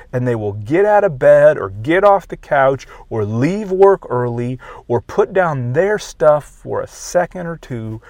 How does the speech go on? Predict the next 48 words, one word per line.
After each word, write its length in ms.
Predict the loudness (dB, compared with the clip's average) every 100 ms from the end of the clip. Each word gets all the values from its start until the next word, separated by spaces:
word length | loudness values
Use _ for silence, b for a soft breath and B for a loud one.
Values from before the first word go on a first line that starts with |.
| b b
to 140 | -20 -20
come 580 | -18 -8 -6 -4 -6 -12 b b b
and 280 | -12 -8 -6
meet 200 | -6 -8
with 220 | -14 -20
you. 240 | -20 -20 -20 _ b -2
My 140 | 0
brother-in-law, 680 | 4 6 6 4 -2 -4 -6
if 100 | -2
I 120 | -2
get 280 | 0 -4 -6 b b
into 260 | -4 0 0
an 80 | 0
issue 320 | -4 -8 -6
and 100 | -4
I 100 | -4
need 200 | -4 -6
help, 340 | 0 0 0 -10 b -4
I 80 | 0
know 200 | 2 4
I 120 | 2
can 140 | 0
call 300 | -2 0 2
him, 100 | -2
and 80 | -8
he 60 | -10
knows 240 | -10 -8
I 100 | -8
can 120 | -8
call, 120 | -8
he 120 | -8 -8
can 100 | -6
call 260 | -2 -2
me 240 | -4 -8 -12 B -8
because 340 | 0 4 4
we've 260 | 4 0 6
done 240 | 6 6
it. 140 | 0 -12 _ _ _ _ _ b b b b
We've 220 | -2 0
left 320 | 6 6 6
the 120 | 0
house 300 | 4 2 2 -2
at 100 | -4
late 240 | -2 2
hours 360 | 2 2 0 -6
to 100 | -10
come 320 | -4 -2 -2
and, 100 | -6